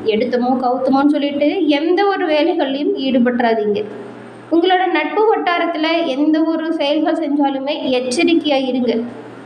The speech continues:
கனிவா பேசுங்க. வீண் வாக்குவாதம் மேற்கொள்றத கட்டாயம் இந்த மாதத்துல நீங்க தவிர்த்தா நல்லதா இருக்கும். நட்பு வட்டாரத்துல எச்சரிக்கை அவசியமான ஒண்ணா இருக்கு.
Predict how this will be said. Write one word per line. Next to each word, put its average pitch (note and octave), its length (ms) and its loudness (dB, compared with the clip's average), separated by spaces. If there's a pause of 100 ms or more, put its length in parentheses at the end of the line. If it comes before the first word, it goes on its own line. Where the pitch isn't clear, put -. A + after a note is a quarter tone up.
(140)
கனிவா D4 400 0 (140)
பேசுங்க. D4 680 0
வீண் F4 300 2
வாக்குவாதம் D#4 760 0
மேற்கொள்றத D4 640 0
கட்டாயம் E4+ 600 -2
இந்த C#4+ 200 0
மாதத்துல C#4+ 480 -2 (100)
நீங்க C#4+ 260 2
தவிர்த்தா B3+ 440 0
நல்லதா A#3+ 380 0
இருக்கும். A#3+ 300 0 (760)
நட்பு D4 420 2
வட்டாரத்துல D4+ 600 2
எச்சரிக்கை E4+ 640 0
அவசியமான C4+ 680 0
ஒண்ணா B3 220 0
இருக்கு. A3+ 400 -2